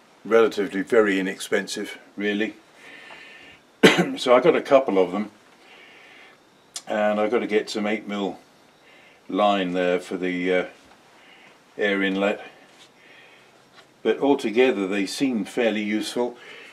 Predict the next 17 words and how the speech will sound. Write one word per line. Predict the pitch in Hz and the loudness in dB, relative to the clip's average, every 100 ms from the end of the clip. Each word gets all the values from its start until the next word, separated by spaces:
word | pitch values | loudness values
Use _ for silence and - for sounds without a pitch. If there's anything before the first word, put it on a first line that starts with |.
| - - | -20 -6
I'm | 113 | -4
trying | 110 151 139 | 2 4 4
to | 120 | 2
think | - 143 123 | 4 4 4
now | 120 113 123 | 2 4 4
whether, | 123 123 120 120 - - _ _ - - - - - - _ _ _ _ _ _ _ _ _ _ - | 4 4 6 4 4 -16 _ _ -20 -20 -20 -20 -20 -20 _ _ _ _ _ _ _ _ _ _ -6
I | 110 | -6
cannot | - 135 127 | 0 0 0
remember | 120 117 104 | 0 0 0
whether | 98 95 | -2 0
it | 104 | -2
was | 107 92 - - | -4 -10 -12 -8
Peter | 127 120 | -8 -4
Weeks, | 110 120 117 - | -2 -2 -4 0
Herb | 110 110 101 | 4 4 2
Blair, | 101 101 107 107 | -2 2 6 6
or | 104 92 90 | 4 2 -2